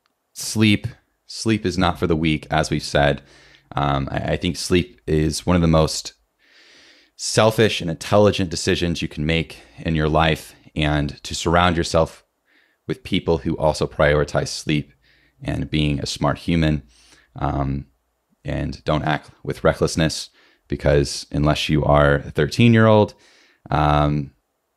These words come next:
uh, you still should sleep as a chil-, child. It's probably the most important time to sleep. So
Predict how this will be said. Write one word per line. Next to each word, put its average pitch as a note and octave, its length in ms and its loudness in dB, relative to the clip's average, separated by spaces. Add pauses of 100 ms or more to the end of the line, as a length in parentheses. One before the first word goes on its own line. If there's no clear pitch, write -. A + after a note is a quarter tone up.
(300)
uh, E2+ 100 -6
you D#2 120 -2
still E2+ 180 2
should - 160 -8
sleep D#2 200 -2
as C#2 120 -6
a - 20 -12
chil-, D2 320 0 (100)
child. D2 400 2
It's D2+ 100 -6
probably D#2 220 4
the D2+ 60 0
most D2 160 -4
important C2 340 0
time C#2+ 180 -2
to C#2+ 60 -6
sleep. D2 460 -4 (340)
So C#2+ 360 -2